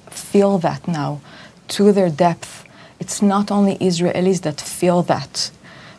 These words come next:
We feel unsafe now. Also Jews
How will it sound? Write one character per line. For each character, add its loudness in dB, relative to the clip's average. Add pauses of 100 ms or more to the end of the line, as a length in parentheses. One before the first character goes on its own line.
(100)
We 2
feel 2
unsafe 0
now. -6 (1040)
Also 2
Jews 2